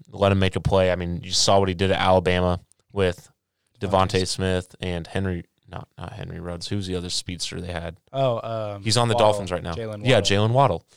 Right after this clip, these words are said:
Speaker 1: And so, and even the year before, when he didn't have Henry Ruggs,
Speaker 2: Mm-hmm.
Speaker 1: I believe he still, yeah, Henry Ruggs was drafted l-, the year before. And he also had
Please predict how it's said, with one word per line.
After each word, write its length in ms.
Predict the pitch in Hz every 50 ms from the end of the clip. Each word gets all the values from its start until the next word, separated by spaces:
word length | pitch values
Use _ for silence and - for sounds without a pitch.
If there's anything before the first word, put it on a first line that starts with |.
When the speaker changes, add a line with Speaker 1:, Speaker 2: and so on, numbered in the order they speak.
| _ _ _ _ _ _ _ _ -
Speaker 1:
And 320 | 117 110 107 104 95 92
so, 500 | - - - 110 104 101 95 92 82 - - _ _ _ _ _ _ _ _ _ _ _ _
and 140 | - 117 123
even 420 | 139 175 185 180 170 127 117 107 - _ _
the 120 | 113 123 120
year 200 | 117 135 143 127
before, 540 | 117 110 - - 196 233 294 165 147 139
when 240 | 135 139 - 131 135
he 80 | 127 117
didn't 200 | 117 180 214 226
have 140 | 190 131 113
Henry 260 | 123 117 113 110 107
Ruggs, 460 | 104 107 110 110 110 110 107 - -
Speaker 2:
Mm-hmm. 280 | 113 107 110 110 110 107 101 _ _ _ _ _ _ _ _ _ _ _
Speaker 1:
I 120 | - 104 101
believe 380 | 104 104 101 107 107 107 98 -
he 120 | - 90
still, 280 | 85 - - - - - _ _ _
yeah, 220 | 113 113 104 95
Henry 260 | 98 101 117 131 127 117
Ruggs 320 | 110 113 113 107 98 95
was 120 | 98 92 -
drafted 340 | - 98 95 - - 87 87
l-, 100 | - - _ _ -
the 120 | 92 92 90
year 100 | 92 87
before. 300 | - - - 87 85 _ _ _ _ _ _ _ _ _ _ _ _
And 240 | - 120 117 117 - - _ _
he 120 | - 117 131
also 260 | 135 - - 127 117
had 480 | 113 110 104 104 101 98 90 85 85